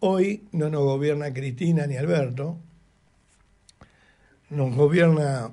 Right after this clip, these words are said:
<clears throat> eh, Moyano, Viró, nos gobiernan los sindicatos, que son los que le dan poder, porque uno dice siempre, "¿Qué poder tiene Cristina?". No, el poder lo tiene los sindicatos.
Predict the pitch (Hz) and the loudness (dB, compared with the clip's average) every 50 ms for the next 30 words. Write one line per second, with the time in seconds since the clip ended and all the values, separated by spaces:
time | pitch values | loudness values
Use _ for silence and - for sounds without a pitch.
0 | - _ - - 147 143 139 131 123 120 123 - - _ - _ - 127 127 120 | -12 _ -2 0 2 2 2 0 -2 -4 -6 -10 -16 _ -20 _ -8 -6 -6 -6
1 | 113 104 98 104 117 120 127 143 143 175 185 170 151 135 123 135 139 - - _ | -6 -8 -8 -8 -4 -2 0 4 6 8 8 8 6 4 0 -4 -8 -12 -20 _
2 | _ _ _ _ _ _ _ _ _ _ _ - 127 131 143 165 180 165 147 143 | _ _ _ _ _ _ _ _ _ _ _ -6 -2 2 6 8 8 8 8 4
3 | 127 120 - - - _ _ _ _ _ _ _ _ _ _ _ _ _ _ _ | 0 -6 -10 -18 -20 _ _ _ _ _ _ _ _ _ _ _ _ _ _ _
4 | _ _ - 135 123 117 135 143 156 156 151 147 139 131 120 127 143 143 143 185 | _ _ -8 -6 -2 0 2 2 2 2 2 0 -2 -2 -4 -4 -2 -2 -4 -4
5 | 202 254 226 180 143 131 - 143 139 143 - - - _ _ _ _ _ _ _ | -4 -4 -4 -4 -6 -6 -8 -10 -12 -12 -16 -20 -20 _ _ _ _ _ _ _
6 | _ - - 151 127 - 160 165 156 - - 147 135 143 151 160 170 165 165 165 | _ -8 -6 -4 0 2 2 2 2 2 0 2 2 4 4 4 4 2 2 2
7 | 175 190 190 175 175 170 165 175 202 240 247 202 175 165 156 156 156 175 170 185 | 2 2 0 0 -2 -2 0 0 0 0 0 0 -2 -2 -2 -2 -2 -2 -2 0
8 | 165 185 180 165 170 180 180 175 165 170 160 151 151 151 143 123 131 139 127 123 | 0 0 0 0 2 2 0 2 2 0 0 -2 -2 -6 -6 -6 -4 -4 -4 -4
9 | 143 139 127 123 123 160 202 240 233 185 160 151 147 135 120 - 135 131 135 143 | -4 -4 -4 -4 -4 -2 -2 0 0 0 0 0 -2 -2 -4 -6 -8 -6 -4 -4
10 | 160 127 110 107 107 - | -4 -4 -4 -8 -12 -18